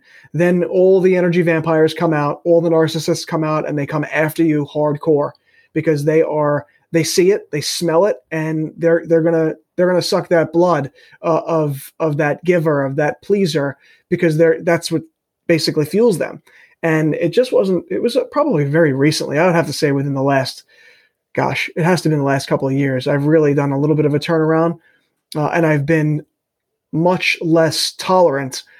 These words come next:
of those types of behaviors. And I've been the, the whistleblower. I've been the, the person who has come out and, and has tried to stop patterns of abuse or systemic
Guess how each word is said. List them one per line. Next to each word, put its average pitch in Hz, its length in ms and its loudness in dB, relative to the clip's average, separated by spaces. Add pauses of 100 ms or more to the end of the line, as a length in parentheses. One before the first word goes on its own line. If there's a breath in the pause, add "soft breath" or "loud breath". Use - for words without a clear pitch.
of 160 160 0
those 156 180 2
types 143 280 -4
of 143 100 0
behaviors. 143 520 2
And 143 100 -2
I've 143 200 0
been 165 240 2
the, 143 160 -2
the 156 140 0
whistleblower. 143 720 0 (300 loud breath)
I've 156 200 2
been 151 280 2
the, 143 300 -2 (240 soft breath)
the 147 80 0
person 151 380 0
who 143 160 0
has 139 240 -2
come 160 200 -2
out 147 240 2
and, 143 220 -2 (280 soft breath)
and - 100 -4
has 151 140 -2
tried 156 280 0
to 147 60 -4
stop 147 380 0
patterns 147 400 0
of 147 100 0
abuse 147 400 0
or 147 60 -4
systemic 151 640 -2